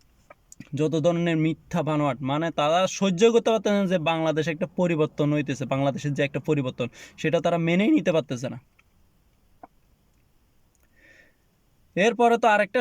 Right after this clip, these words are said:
শুরু হয়ে গেছে, যখন এসব দিয়ে কিছু হইতেছে না, এবার বলতেছে এবার বাংলাদেশই নেই। তারা শান্ত হয়ে গেছে, তারা নীরব হয়ে গেছে, তাদেরকে নাকি আমরা শত্রুর মতো ভাবি না, এই সেই ভাবি না। তারা শুধু একের পর এক অপচয়, যেভাবে কুসংস্কার,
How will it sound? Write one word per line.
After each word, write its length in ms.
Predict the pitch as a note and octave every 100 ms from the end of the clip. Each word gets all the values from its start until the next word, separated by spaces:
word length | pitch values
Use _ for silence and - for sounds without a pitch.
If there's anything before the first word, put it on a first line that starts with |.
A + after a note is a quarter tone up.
| -
শুরু 140 | A#3+ A3+
হয়ে 120 | A3+
গেছে, 160 | G3+ G#3 G3+
যখন 180 | G3 G3+ F#3+
এসব 180 | A3+ G3 G3+
দিয়ে 140 | A3+ G3
কিছু 140 | F#3 G3+
হইতেছে 300 | F#3+ F#3+ F3+ F3+
না, 60 | E3+
এবার 140 | E3+ D#3
বলতেছে 260 | D#3 D#3 D#3+
এবার 120 | D3+ C3+
বাংলাদেশই 480 | D3 D3 C#3+ C#3+ D#3 C#3
নেই। 100 | B2 _ _ _ _ _ _ _ _ _ -
তারা 160 | C3 C3+
শান্ত 220 | D#3 D3 D3+
হয়ে 120 | D#3 D3
গেছে, 200 | C#3+ D#3 D3+
তারা 180 | C#3 C#3 C#3 C#3
নীরব 240 | C#3 C#3
হয়ে 100 | C#3+ C#3+
গেছে, 160 | D3 D3 D3
তাদেরকে 500 | C3 C3+ C3+ C#3 C#3+ C#3
নাকি 140 | C#3 C#3
আমরা 120 | C#3 -
শত্রুর 300 | C#3+ D#3 D3
মতো 140 | C#3+ C#3+
ভাবি 200 | C#3+ C#3 C#3
না, 60 | C#3+ C#3
এই 60 | C3
সেই 140 | C#3 C3+
ভাবি 160 | C3 C3
না। 60 | C3 - - - - -
তারা 180 | F#3 G#3+
শুধু 180 | G#3+ G3 G3+
একের 200 | F3+ F#3+ D3+
পর 100 | F#3 F3+
এক 60 | E3 E3+
অপচয়, 580 | D#3+ E3+ D#3 E3 E3 D#3+ D#3+ D3 _ _ - _ _ _ _ _ -
যেভাবে 640 | C3+ B2+ C#3+ D#3 D3+ E3+ E3 D#3+
কুসংস্কার, 720 | D3 D#3+ D3+ D3 C#3 -